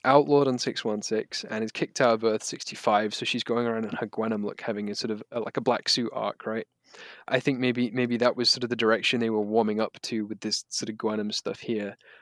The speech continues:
But yeah, like, it's, and, and it gets mentioned in some of the solicits which are talking about, like, again, stuff which just doesn't happen in the comic, like a multiversal Bantor and all that. But yeah, like, um,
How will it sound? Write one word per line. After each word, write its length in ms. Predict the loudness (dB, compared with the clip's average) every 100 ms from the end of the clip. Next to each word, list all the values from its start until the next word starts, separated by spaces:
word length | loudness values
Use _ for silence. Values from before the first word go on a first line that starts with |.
| _
But 160 | -2 0
yeah, 420 | 4 6 4 0
like, 480 | -2 -2 -2 -6 -10
it's, 420 | -8 -4 -2 -2 -4 _ -2
and, 120 | 0
and 120 | 0
it 40 | 0
gets 200 | 0 2
mentioned 460 | 2 2 2 0
in 80 | 0
some 140 | 0 0
of 60 |
the 60 | 0
solicits 480 | 0 0 0 -4 -6
which 140 | -6
are 20 |
talking 360 | -4 -4 -4 -4
about, 260 | -2 -2
like, 420 | -2 -8 -10 -14 -14 _ _ _ _ _ 2
again, 360 | 6 6 4 2
stuff 260 | 4 4
which 160 | 2 2
just 180 | 2 2
doesn't 200 | 0 0
happen 340 | -2 -2 -2
in 40 |
the 80 | -4
comic, 540 | 0 2 2 -2 -10 -20 _ _ _
like 140 | -4 0
a 40 |
multiversal 640 | 2 0 0 2 4 2
Bantor 500 | 0 0 -2 -2 -2
and 80 | -2
all 140 | -4 -4
that. 200 | -6 -8 _ -20 _ _
But 260 | -2 2 4
yeah, 240 | 8 8
like, 440 | 6 2 0 -2 -6
um, 800 | 0 2 4 2 0 -4 -8 -14